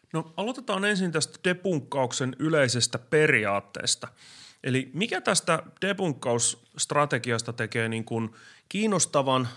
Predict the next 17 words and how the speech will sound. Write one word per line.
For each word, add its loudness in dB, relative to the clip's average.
on, -2
on -2
se, 4
että 2
se -2
voidaan 2
ymmärtää 0
aika 2
helposti 0
ja -2
sillä -2
on -2
tämmöinen -4
arki-, 0
paikka -2
meidän 2
arkielämässä. -2